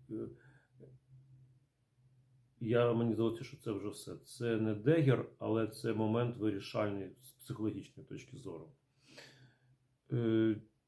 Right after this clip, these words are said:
ду-, не грав Лайвлі, але нарешті виш-, е, повернувся після травми Максі Клібер. Чекаємо на Лайвлі в п'ятому матчі.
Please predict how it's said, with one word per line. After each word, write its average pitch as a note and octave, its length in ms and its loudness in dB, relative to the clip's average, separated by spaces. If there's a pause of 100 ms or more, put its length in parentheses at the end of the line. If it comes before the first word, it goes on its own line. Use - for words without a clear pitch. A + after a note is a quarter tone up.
(180)
ду-, C#3 520 4
не C3 160 8
грав C3+ 300 6
Лайвлі, A2 500 4
але A#2 420 2
нарешті A#2+ 480 2
виш-, A#2 460 -2
е, A2+ 260 -2
повернувся A2+ 580 0
після - 220 -14
травми A2 540 0 (500)
Максі G#2+ 400 -2
Клібер. F#2+ 380 -4 (360)
Чекаємо B2 600 2
на A2 160 2
Лайвлі G#2 640 4 (580)
в - 20 -18
п'ятому G#2 380 0
матчі. A2 520 0